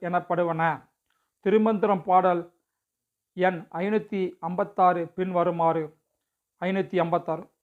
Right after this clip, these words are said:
தூய்மை அருள் உன் சுருக்கம் நியமத்தானாமே.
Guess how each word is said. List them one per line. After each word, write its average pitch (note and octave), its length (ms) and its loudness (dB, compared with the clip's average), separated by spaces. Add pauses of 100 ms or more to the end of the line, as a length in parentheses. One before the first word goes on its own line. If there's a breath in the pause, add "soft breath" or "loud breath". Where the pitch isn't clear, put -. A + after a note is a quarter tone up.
(140)
தூய்மை G#3+ 460 2 (420)
அருள் G3 380 4 (200)
உன் F#3 220 -6 (680)
சுருக்கம் F#3 500 0 (640)
நியமத்தானாமே. F3 1600 0